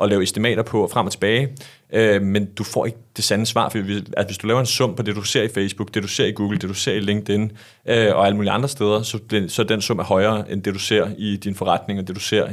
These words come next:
i, øh, dit, øh, C R M-system. Øhm, og der synes jeg, det er ekstremt interessant at kigge på nogle af de her, øh, tools, der ligger så ovenpå, for eksempel sådan noget som Dream Data. Øhm, øh, øh, det kan jo også være sådan noget som HubSpot, som jo også ligger så lidt ovenpå.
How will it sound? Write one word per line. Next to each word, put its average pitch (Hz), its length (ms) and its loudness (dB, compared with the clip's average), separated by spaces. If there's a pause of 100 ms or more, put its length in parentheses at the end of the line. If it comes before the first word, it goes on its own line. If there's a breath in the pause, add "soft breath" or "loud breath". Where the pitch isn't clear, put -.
i, 101 260 -2 (100)
øh, 90 300 2 (140)
dit, 98 220 -6
øh, 76 220 -4
C - 80 -6
R 90 80 -2
M-system. 95 380 -6 (540 loud breath)
Øhm, 95 400 4
og - 120 -6
der 113 80 4
synes 113 240 0
jeg, 98 120 2
det 95 60 0
er - 20 0
ekstremt 117 320 -2
interessant 98 520 -2 (120)
at 98 260 6
kigge - 220 -6
på - 80 -8
nogle 101 120 0
af 98 60 -2
de 95 120 -6
her, 98 340 2 (120)
øh, 95 420 2
tools, 107 360 -6
der 107 100 0
ligger 98 180 -4
så - 120 -8
ovenpå, 107 500 -2
for - 60 -10
eksempel 98 280 -2
sådan - 80 -10
noget 92 120 -4
som 95 100 -6
Dream 98 240 -4
Data. 95 300 -2 (240)
Øhm, 98 440 4 (480 loud breath)
øh, 101 280 4 (400)
øh, 71 260 -6
det 90 80 -12
kan 98 120 -6
jo 101 120 2
også 92 160 0
være 101 60 0
sådan - 100 -6
noget 95 80 -6
som 98 100 -8
HubSpot, 98 400 -4
som - 220 -8
jo 95 80 2
også 101 120 -2
ligger 101 160 -4
så 104 120 -10
lidt 101 120 -4
ovenpå. 101 500 0